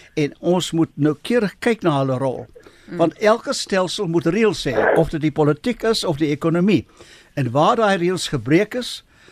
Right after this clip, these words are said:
Speaker 1: eh, eh, dan gaan jy probleme optel. So, net soos in die demokrasie, wanneer dinge verkeerd gaan, dan moet ons dit regsit. Wat het verkeerd gegaan? Eh, eh, met die instellings, met, met die balanse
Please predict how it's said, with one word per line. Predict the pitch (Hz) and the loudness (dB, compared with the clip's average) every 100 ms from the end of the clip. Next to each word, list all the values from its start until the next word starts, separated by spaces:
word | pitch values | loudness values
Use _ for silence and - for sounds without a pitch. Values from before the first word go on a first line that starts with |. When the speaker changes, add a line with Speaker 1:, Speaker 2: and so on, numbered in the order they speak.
| _ - | _ -4
Speaker 1:
eh, | 143 139 - 135 - | 0 0 0 -4 -2
eh, | 135 | 0
dan | 143 165 | 2 2
gaan | 170 185 | 0 -2
jy | 196 | -2
probleme | 202 208 220 226 185 | 0 -2 2 0 0
optel. | 143 - 131 123 - - - | -4 -4 -6 -6 -12 -20 -8
So, | - 170 - | 0 0 0
net | - 190 262 | -2 0 0
soos | - 208 202 - | -2 0 0 -2
in | 196 | 0
die | 175 | 0
demokrasie, | 151 156 160 147 156 147 - 233 - _ _ _ | 2 2 0 -2 -4 -4 -2 -4 -6 _ _ _
wanneer | 147 160 139 | 2 2 4
dinge | 160 196 | 2 2
verkeerd | 180 156 - 214 - | -2 -6 -2 -4 -2
gaan, | - 127 147 - | -6 -6 -6 -8
dan | 143 143 | -4 -4
moet | 180 | -4
ons | 180 | -4
dit | 170 143 | -6 0
regsit. | 202 - 147 117 - - | -2 -2 -8 -10 -16 -6
Wat | 147 208 | -4 -4
het | 214 | -6
verkeerd | 185 - 220 214 | -8 -2 -2 -2
gegaan? | 180 160 117 113 - _ - _ - | -6 -4 -6 -6 -14 _ -20 _ -4
Eh, | 139 139 135 143 135 | 0 2 2 0 -2
eh, | 139 - 147 | -2 -4 -4
met | 127 156 | 0 0
die | 170 | 2
instellings, | 196 180 - 156 131 143 - - - - - - | 0 0 0 0 0 -8 -12 -14 -20 -20 -20 -14
met, | 135 151 165 - - _ _ - | -2 0 0 -6 -20 _ _ -6
met | 147 135 156 160 | -4 -2 0 0
die | 151 | 2
balanse | 151 160 185 185 202 180 | 4 4 2 0 -4 -6